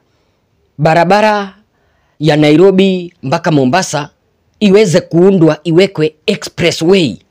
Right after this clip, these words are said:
Rais Ruto aliweza kutia signature for construction of Mombasa to Nairobi expressway. Four lanes expressway.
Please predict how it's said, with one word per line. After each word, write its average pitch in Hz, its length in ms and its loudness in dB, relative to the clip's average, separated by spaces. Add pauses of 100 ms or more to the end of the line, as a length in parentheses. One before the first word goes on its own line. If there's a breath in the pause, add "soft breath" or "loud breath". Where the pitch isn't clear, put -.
(1700)
Rais 135 240 -4
Ruto 196 460 0
aliweza 151 380 0
kutia 151 300 -4
signature 196 580 -2
for 135 540 0
construction 160 640 -4
of 120 280 -8 (220)
Mombasa 139 760 -6
to 127 120 -10
Nairobi 143 560 0 (180 soft breath)
expressway. 147 880 -4 (1400)
Four 185 580 2
lanes 147 580 0
expressway. 151 840 -2